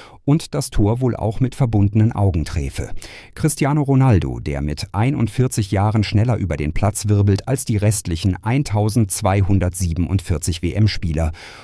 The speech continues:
Und natürlich der Beste der Besten, nun auch noch Rekordtorschütze sämtlicher Fußball-Weltmeisterschaften,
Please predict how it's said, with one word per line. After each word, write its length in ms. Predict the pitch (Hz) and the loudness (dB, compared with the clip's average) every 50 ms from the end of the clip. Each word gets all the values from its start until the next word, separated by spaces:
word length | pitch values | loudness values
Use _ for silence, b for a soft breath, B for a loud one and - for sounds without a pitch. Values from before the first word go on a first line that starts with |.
| B B B | B B B
Und 240 | - 143 170 - - | 2 2 2 2 0
natürlich 400 | 170 147 - - 151 143 139 - | -4 -2 0 0 0 0 0 0
der 120 | 135 113 | -2 0
Beste 280 | 104 95 101 - - 98 | 2 2 0 2 0 -2
der 120 | 78 73 | -2 0
Besten, 460 | 71 101 120 131 - - - 127 127 - | -2 -2 -2 -2 -2 2 2 2 2 4
nun 340 | - 117 131 147 175 208 208 | 4 6 6 6 6 6 2
auch 280 | - - 131 131 - - | 0 -4 -6 -2 0 0
noch 200 | 135 131 - 139 | 0 0 -2 -4
Rekordtorschütze 1080 | 139 - - - 151 143 - - - - - 90 76 90 - - 113 101 - - 113 98 | -6 -4 0 0 0 0 0 -2 -6 -6 -4 -2 -2 -2 0 0 0 0 0 -2 -2 0
sämtlicher 480 | 92 90 87 95 - 101 - 117 107 | 0 0 0 0 0 0 -2 -2 -4
Fußball-Weltmeisterschaften, 1500 | 104 - 139 127 - - - 65 60 60 65 67 65 - 85 71 73 78 - - 69 - - 85 82 - - 101 95 80 | -2 -2 -2 -2 -2 -2 -6 -8 -8 -6 -8 -8 -8 -6 -4 -4 -4 -4 -4 -6 -6 -2 -2 -4 -4 -2 0 0 0 0